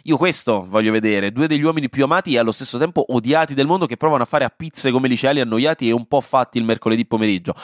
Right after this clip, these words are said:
Questo è intrattenimento. Comunque Elon Musk ha sfidato Zuckerberg a lottare, diciamo con un tono un po' scanzonato, per il fatto che Meta ha annunciato di star lavorando a un rivale di Twitter,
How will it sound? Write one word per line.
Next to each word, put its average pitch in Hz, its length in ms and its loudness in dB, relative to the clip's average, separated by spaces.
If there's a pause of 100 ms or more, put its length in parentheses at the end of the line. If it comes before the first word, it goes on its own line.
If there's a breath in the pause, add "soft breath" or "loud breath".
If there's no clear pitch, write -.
(180 loud breath)
Questo - 560 0
è 104 60 -4
intrattenimento. 95 840 -2 (280 loud breath)
Comunque 190 300 4
Elon 180 220 2
Musk 170 200 0
ha 131 40 2
sfidato 143 360 0
Zuckerberg 107 600 0
a 117 240 2
lottare, 127 600 2
diciamo 135 260 -2
con 127 120 -2
un 139 120 -6
tono 135 200 0
un 120 60 -6
po' 139 120 0
scanzonato, 156 560 0
per 147 200 0
il 156 140 0
fatto 147 400 0
che 165 120 -2
Meta 147 520 0
ha 139 120 0
annunciato 143 440 0
di 120 80 -4
star 143 200 0
lavorando 143 400 0
a 127 40 2
un 123 60 0
rivale 127 280 0
di 113 80 -4
Twitter, 175 200 -2